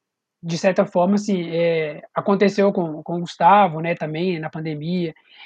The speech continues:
e é uma coisa que deu super certo, tá dando certo, velho. Então, tipo assim, é, tá, tá começando a colher os frutos agora, e tem muita coisa pela frente ainda e tal. É, a gente trocando de emprego, entrando em outros, outros ramos no meio da pandemia, home office e tal.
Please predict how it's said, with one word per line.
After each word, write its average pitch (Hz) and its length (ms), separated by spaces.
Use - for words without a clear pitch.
e 165 120
é 175 60
uma 185 140
coisa 190 240
que 208 80
deu 190 120
super 196 300
certo, 196 380
tá 185 120
dando 180 240
certo, 196 480
velho. 151 140
Então, 175 240
tipo - 160
assim, 151 300
é, 151 560
tá, 170 400
tá 160 160
começando 180 320
a 175 60
colher 180 300
os 190 140
frutos 180 400
agora, 160 480
e 160 60
tem 165 100
muita 185 240
coisa 180 220
pela 170 280
frente 160 360
ainda 156 340
e 147 80
tal. 160 400
É, 147 640
a 165 120
gente 175 340
trocando 190 340
de 175 120
emprego, 180 640
entrando 180 380
em 190 60
outros, 180 340
outros 180 400
ramos 180 380
no 180 80
meio 175 200
da 180 100
pandemia, 170 520
home 175 240
office 170 400
e 156 60
tal. 151 320